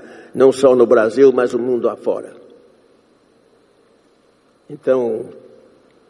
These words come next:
qual vai ser a sua resposta hoje?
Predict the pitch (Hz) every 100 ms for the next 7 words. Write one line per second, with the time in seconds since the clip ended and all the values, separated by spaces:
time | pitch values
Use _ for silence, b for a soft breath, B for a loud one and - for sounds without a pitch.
0 | _ _ 139 131 131 120 - 135 120 117
1 | 135 117 104 110 - 117 - - 104 104
2 | 101 - -